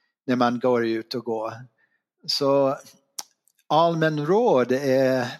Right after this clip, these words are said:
ja, man kan ge allmän råd, men samtidigt man tänker hela tiden att, ja, det kan bero på vad, vilka, vad har man för naturen i närheten?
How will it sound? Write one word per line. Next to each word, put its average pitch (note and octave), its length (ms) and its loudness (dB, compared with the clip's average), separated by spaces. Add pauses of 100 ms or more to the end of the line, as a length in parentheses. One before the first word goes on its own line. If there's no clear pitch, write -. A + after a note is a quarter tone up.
(280)
ja, D3+ 460 2
man D#3 220 0
kan F3+ 180 0
ge F#3 180 2
allmän C#3 480 2
råd, D3 400 2
men C3 140 -4
samtidigt C3+ 600 -2
man B2+ 180 -2
tänker C3 320 -4
hela B2+ 220 0
tiden B2+ 400 -2
att, B2 180 -4
ja, D3+ 260 0
det D3 120 -4
kan E3+ 300 -4
bero D#3+ 260 0
på D#3+ 460 -6 (720)
vad, C3 220 0 (100)
vilka, C#3+ 340 -8 (320)
vad D3 240 0
har E3 240 4
man C3+ 200 0
för C3+ 160 -4
naturen B2 520 -4
i A#2+ 120 -6
närheten? B2+ 840 -8